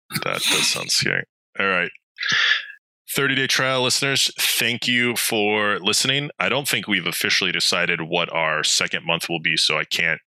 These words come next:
give you a spill for that 'cause we're gonna start looking at that as well, but, uh, you'll definitely find out soon. So this is Weston.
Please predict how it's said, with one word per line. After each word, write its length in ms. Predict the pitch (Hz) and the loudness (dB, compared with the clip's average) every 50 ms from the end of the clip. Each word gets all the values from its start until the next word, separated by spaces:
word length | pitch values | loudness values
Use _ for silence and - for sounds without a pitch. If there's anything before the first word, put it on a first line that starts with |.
| _ _ _ - | _ _ _ -2
give 200 | - 87 80 76 | 0 0 0 0
you 280 | 80 78 78 76 73 73 | -2 0 0 0 0 0
a 60 | 71 | 0
spill 720 | - - - - - - 85 82 80 78 76 73 73 - | 0 0 0 0 -2 -2 -2 0 0 0 0 -2 -4 -4
for 220 | - - - - 78 | -6 -4 -4 -2 -2
that 280 | 78 78 76 73 - - | 0 0 0 0 -2 -4
'cause 200 | - 82 73 - | -4 -2 -2 0
we're 160 | 80 76 76 | 0 -2 -2
gonna 140 | 80 76 71 | -2 -2 0
start 340 | - - 85 78 73 - | 0 0 0 0 -2 -2
looking 320 | 80 82 80 - - 78 78 | -2 -4 -2 -2 0 0 0
at 140 | 76 - - | -2 -2 -2
that 220 | - 73 73 73 | -2 -2 0 0
as 140 | 71 73 76 | -2 -2 -4
well, 280 | 80 76 80 82 90 90 - - - | -2 -2 0 0 0 -2 -4 -6 -4
but, 280 | 80 76 71 - - | -4 -4 -2 -2 -2
uh, 300 | 76 76 76 76 76 - - _ - - - - - - - - - - - - - _ - | 0 0 0 0 -2 -4 -6 _ -14 -10 -6 -4 -2 -2 0 0 0 0 -2 -4 -8 _ -4
you'll 160 | 90 82 80 | -4 -4 -2
definitely 560 | 78 80 78 - - 82 80 80 78 73 - - _ _ - | -2 -4 -4 -4 -2 -2 0 0 0 -2 -4 -8 _ _ -4
find 360 | - - - 80 80 78 78 | -2 -2 0 0 -2 0 0
out 200 | 80 78 78 - | -2 -2 0 0
soon. 420 | - - - 120 131 120 87 82 - - _ _ | 0 0 0 0 -2 -2 -6 -8 -12 -18 _ _
So 560 | - - - - - 82 80 78 76 76 76 - _ _ | -2 -2 0 0 0 0 0 0 -2 -2 -4 -8 _ _
this 240 | - 90 92 87 - | -4 -2 0 0 0
is 180 | 95 90 82 87 | 0 0 0 0
Weston. 600 | 90 90 95 - - - 120 117 123 135 143 | -2 -2 0 0 0 0 0 -2 -2 -4 -8